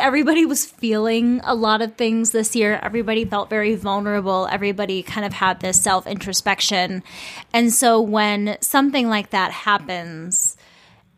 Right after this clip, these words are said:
and we don't really have anything else to put our undivided attention into, I,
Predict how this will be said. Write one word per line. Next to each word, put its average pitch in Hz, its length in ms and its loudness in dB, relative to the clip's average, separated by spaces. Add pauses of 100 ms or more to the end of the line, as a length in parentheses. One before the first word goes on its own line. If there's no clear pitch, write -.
(140)
and 220 160 2
we 233 120 2
don't 269 280 2
really 269 220 4
have 214 320 0
anything 220 380 -2
else 196 320 -2
to 226 100 -6
put 214 180 -8
our 208 120 0
undivided 190 500 -2
attention 190 500 -8
into, 220 520 -2
I, 208 200 -2